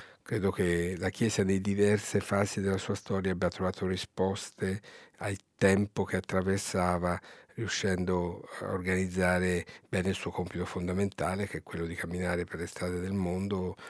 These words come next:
uomini tra gli uomini, donne tra, tra le donne, eh, insieme, uomini e donne, portando un annuncio che no-, non è affare di un club esclusivo con regole che restano ferme da duemila anni.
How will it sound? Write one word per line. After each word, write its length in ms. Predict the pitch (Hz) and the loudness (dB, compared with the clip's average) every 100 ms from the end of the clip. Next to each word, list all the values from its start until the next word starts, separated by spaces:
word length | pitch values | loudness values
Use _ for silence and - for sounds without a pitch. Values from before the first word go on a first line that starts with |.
| - | -10
uomini 420 | 117 92 92 90 85 | -2 0 2 0 0
tra 140 | - | -4
gli 40 | |
uomini, 420 | 92 101 104 104 87 | 0 2 4 4 2
donne 360 | 90 90 87 | 2 0 -2
tra, 360 | - 87 87 87 - - - | -2 -2 -2 -4 -10 -20 -18
tra 340 | - 92 90 90 | -6 -4 -2 -2
le 160 | 92 | -2
donne, 640 | 98 101 104 107 110 117 - - - | 2 2 4 2 2 0 -2 -12 -16
eh, 140 | - 90 | -8 -6
insieme, 960 | 67 107 95 - 101 101 98 104 113 | 0 2 2 4 6 8 6 4 4
uomini 460 | 117 98 92 95 101 | 0 -2 0 2 2
e 80 | 104 | 2
donne, 880 | 101 98 104 110 110 101 90 90 90 | 2 2 2 4 4 2 2 -2 -4
portando 440 | 85 - 90 90 | -8 -2 -2 0
un 80 | 95 | 0
annuncio 580 | 101 98 90 90 - 98 | 2 4 4 0 0 -4
che 120 | - | -2
no-, 280 | 87 85 80 | -2 -2 -2
non 320 | 82 82 87 | -2 -2 0
è 340 | 87 87 85 85 | 2 2 0 -2
affare 420 | - - - 92 | -4 -4 -4 -4
di 80 | 87 | -2
un 100 | 85 | -6
club 320 | - 92 90 | -4 -4 -2
esclusivo 800 | 85 - 98 - 87 85 85 80 - - | -4 -6 -8 -6 -6 -2 -2 -4 -10 -10
con 160 | - | -6
regole 440 | 85 87 87 87 85 | -2 -2 -2 -2 -2
che 180 | 90 82 | -4 -2
restano 400 | 85 - 87 87 | -4 -4 -6 -6
ferme 340 | 92 90 90 | -6 -4 -2
da 120 | 87 | -2
duemila 400 | 85 85 85 82 | -2 -4 -2 -2
anni. 260 | 78 85 | -4 -6